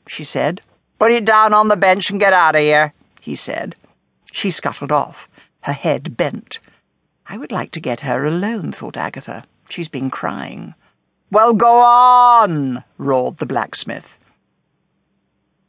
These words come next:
"That's his work," said Agatha outside. "Where's his home?"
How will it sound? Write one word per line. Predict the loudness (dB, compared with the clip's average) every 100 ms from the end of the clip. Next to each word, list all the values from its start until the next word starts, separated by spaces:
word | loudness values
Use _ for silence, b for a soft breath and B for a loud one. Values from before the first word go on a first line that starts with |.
| _ _ _ _ _ _ _ _ _ -4
"That's | -4 -4 -6 -6 -6 -6 -8
his | -2 -2 0
work," | -2 -2 -2 -6 -14
said | -12 -8
Agatha | -6 -8 -8 -6
outside. | -4 -4 -4 -2 -2 -4
"Where's | -2 -2 -2
his | -4 -4
home?" | -4 -2 -4 -6